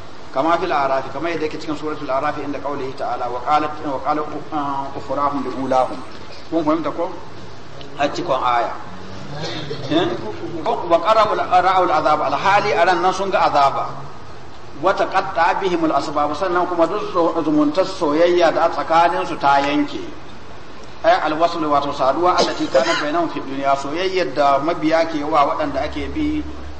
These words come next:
duk ta yanke. Wa ya'tarifu ar-ru'asa'u bi butlani ma kanu yad'unahu, waɗanda a shugabanni su yi ikirarin da cewa duk abin da suke kira gare shi cikin duniya ɓatacce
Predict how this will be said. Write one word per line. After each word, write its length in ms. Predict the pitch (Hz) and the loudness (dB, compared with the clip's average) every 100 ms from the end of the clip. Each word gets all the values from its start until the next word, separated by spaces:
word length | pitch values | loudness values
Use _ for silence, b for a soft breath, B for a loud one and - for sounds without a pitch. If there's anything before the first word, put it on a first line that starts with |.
| - - - | -10 -8 -2
duk 120 | 185 - - | -2 -2 -4
ta 80 | |
yanke. 400 | 135 139 139 - - - - - - - - | 2 2 2 -6 -8 -10 -10 -10 -10 -8 -2
Wa 100 | 131 | 2
ya'tarifu 460 | 185 196 180 175 | 2 2 0 0
ar-ru'asa'u 580 | 151 160 147 190 196 170 | 0 2 2 2 2 2
bi 60 | 170 | -2
butlani 500 | 156 143 160 185 165 | -4 -2 2 2 4
ma 240 | 156 160 165 | 4 2 4
kanu 560 | 165 170 170 175 180 | 4 6 4 2 2
yad'unahu, 640 | 175 147 147 151 123 120 135 | 0 0 -2 -2 -2 -4 -2
waɗanda 380 | 185 190 175 165 | 0 0 0 0
a 60 | 185 | 0
shugabanni 760 | 170 143 147 147 156 180 196 | 0 0 2 2 0 0 0
su 140 | 185 160 | 2 2
yi 220 | 175 - | 2 0
ikirarin 640 | - 143 170 180 185 165 | -4 2 4 4 4 0
da 60 | 151 | -2
cewa 340 | 151 160 147 | -4 0 0
duk 140 | 156 - | 0 0
abin 200 | 165 175 | -2 -2
da 80 | 160 | -6
suke 220 | - 151 | -6 -6
kira 260 | 160 175 151 | -4 -2 -2
gare 180 | 143 175 | -2 -4
shi 80 | 151 - | -6 -6
cikin 140 | 165 | -4
duniya 280 | 165 175 165 | -2 -2 0
ɓatacce 460 | 131 131 131 - | 0 0 -2 -4